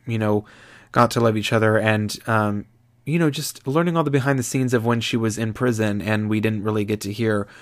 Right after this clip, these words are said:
what was going on. I mean, Joe was a great, loyal, faithful husband to her, and, um, just very supportive of her and very apologetic and, um, very much so, like, "I can't live without you." And I think, honestly, what really switched between them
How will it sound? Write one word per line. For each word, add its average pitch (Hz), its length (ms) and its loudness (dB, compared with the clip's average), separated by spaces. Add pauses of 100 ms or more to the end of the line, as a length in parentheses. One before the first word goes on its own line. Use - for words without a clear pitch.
(160)
what 120 120 2
was 113 100 0
going 110 220 0
on. 117 120 4
I 110 40 2
mean, 110 180 0
Joe 113 220 2
was 110 260 0
a 110 100 0
great, 113 560 2 (760)
loyal, 113 360 6
faithful 107 380 0
husband 113 400 -2
to 110 60 -4
her, 107 480 2
and, 104 500 -2
um, 101 420 -2 (360)
just 127 200 -6
very 135 200 4
supportive 117 460 0
of 113 140 2
her 113 300 4
and 104 240 0
very 110 280 4
apologetic 107 720 0
and, 98 220 -4 (640)
um, 107 500 2
very 120 280 6
much 113 180 2
so, 113 220 2
like, 107 180 2
"I 101 60 2
can't 104 240 -4
live 104 80 -2
without 104 320 2
you." 104 120 0
And 101 80 0
I 101 100 -2
think, 123 280 -2
honestly, 110 640 2 (400)
what 123 160 6
really 135 460 4
switched - 680 0
between 110 420 -4
them 110 340 0